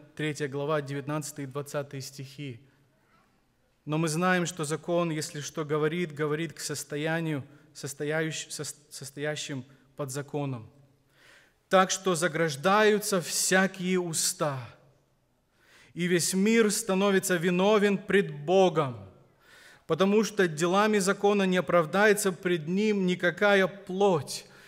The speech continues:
ибо законом познаётся грех». Святой закон Бога делает виновным всех людей, ведь именно законом Бога познаётся грех. Интересно, как выражается апостол Павел, правда?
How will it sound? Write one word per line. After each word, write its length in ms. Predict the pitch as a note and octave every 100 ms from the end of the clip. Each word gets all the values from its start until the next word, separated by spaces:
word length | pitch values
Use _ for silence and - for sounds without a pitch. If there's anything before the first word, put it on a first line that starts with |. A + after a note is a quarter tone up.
| -
ибо 320 | F3 G3 F3 E3
законом 720 | E3 - G3 F#3+ F#3+ E3 C3+
познаётся 720 | D3+ C#3 D#3 D#3 D#3 - C#3+
грех». 580 | D3 D#3+ D3+ - - - _ _ _ _ _ _ _ _ _ _ _ _ _ -
Святой 400 | - D3+ E3 D#3
закон 400 | D3+ D3+ D#3 C#3+
Бога 340 | E3 F3 D#3
делает 420 | C#3 D#3+ D#3 D3
виновным 640 | C3 D3+ D#3+ E3 D3+ D#3 C#3+
всех 380 | - D#3 C#3 -
людей, 640 | D3 D3+ D#3 C#3 A2+ - _ _ _ C3+
ведь 240 | D3 C#3
именно 260 | D#3+ D#3 D3
законом 520 | D3 D#3 D#3 D3+ C#3
Бога 360 | E3 E3 D#3
познаётся 720 | D3+ D#3 C#3 D3 D3+ D#3 - D3+
грех. 640 | C#3 D#3+ E3 D3 - - - - - -
Интересно, 720 | C#3+ E3 F3 F3+ E3 D#3 C#3
как 220 | D3+ C#3+
выражается 540 | D3 C#3+ D#3+ D#3 -
апостол 420 | C#3+ E3 D3+ - C#3
Павел, 460 | D#3+ D#3+ D3 C3+
правда? 600 | A2 D3+ E3 D#3+ D3+ B2+